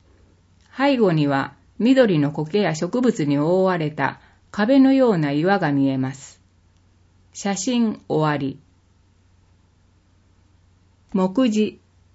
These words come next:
地域特集、今根再開、二ページ。県政特集、結婚の希望が叶い、安心して子供を産み育てられる長崎県に、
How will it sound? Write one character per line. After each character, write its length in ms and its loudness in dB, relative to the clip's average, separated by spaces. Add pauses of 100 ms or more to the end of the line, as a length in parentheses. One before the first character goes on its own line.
(440)
地 200 0
域 200 -4
特 260 0
集、 460 -6 (480)
今 300 2
根 140 -2
再 300 -6
開、 420 -8 (280)
二 180 -4
ペ 240 0
ー 80 -4
ジ。 280 -12 (1040)
県 200 2
政 340 0
特 220 -6
集、 480 -6 (560)
結 280 -4
婚 260 4
の 140 4
希 180 -4
望 220 2
が 160 0
叶 300 -2
い、 200 -6 (400)
安 260 2
心 300 -2
し 120 -12
て 340 -2
子 140 -2
供 420 2
を 60 -2
産 140 0
み 120 2
育 360 -4
て 140 0
ら 120 0
れ 120 0
る 140 0
長 240 -2
崎 280 -8
県 300 -4
に、 240 -8